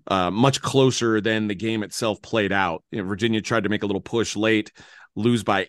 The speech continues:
eight, but they, I mean, they were getting just dominated at points of this game against Houston. Miami obviously is not Houston, first of all, but this is another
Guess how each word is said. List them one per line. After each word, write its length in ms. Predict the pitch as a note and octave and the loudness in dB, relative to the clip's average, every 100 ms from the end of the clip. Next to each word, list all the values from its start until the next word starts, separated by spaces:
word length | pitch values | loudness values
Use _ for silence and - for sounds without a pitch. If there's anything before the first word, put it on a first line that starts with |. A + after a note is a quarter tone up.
| - | -2
eight, 320 | A2+ G#2 - | 0 0 -4
but 180 | F#2 G#2 | -10 -2
they, 100 | A#2 A#2+ | 0 0
I 100 | G2+ | 0
mean, 220 | G2 G2 | -2 0
they 140 | A2 | 0
were 100 | A#2+ | 0
getting 460 | F#2+ G2+ F#2 F#2 F2 - _ - - A#2 | -2 -2 -4 -4 -8 -14 _ -20 -20 -12
just 240 | G#2+ F#2 | -8 -8
dominated 760 | D#2+ G#2 A2 F#2+ E2+ E2 D#2+ D#2 | -2 2 2 2 -2 -4 -6 -8
at 140 | G2 - | -10 -12
points 320 | - G#2 G2 | -4 -4 -2
of 80 | F#2+ | -4
this 120 | F2+ | -4
game 220 | - F#2+ | -4 -4
against 280 | F2 E2+ - | -4 -8 -6
Houston. 480 | B2+ A#2 - G2 F#2 - - - - _ _ _ | -4 -2 -2 -2 -2 -10 -20 -20 -20 _ _ _
Miami 460 | B2 B2 C3+ D3 C#3 | 0 4 6 6 6
obviously 540 | B2+ B2 A#2+ - B2+ | 4 2 0 -2 -2
is 100 | B2 | -2
not 180 | A#2 A#2+ | -2 -4
Houston, 480 | G#2+ G2 - F#2+ A#2 - | -4 -8 -4 -6 -6 -2
first 300 | A#2+ G#2+ - | 0 0 -2
of 80 | F2 | -2
all, 260 | E2+ F2+ - - - _ - | -2 -4 -8 -20 -20 _ -2
but 300 | G#2 A#2 G2+ | 2 2 4
this 220 | C3 C3 | 2 4
is 160 | C3+ | 2
another 580 | A2 A2+ A#2 A#2 A2 A2 | 2 0 2 2 0 -2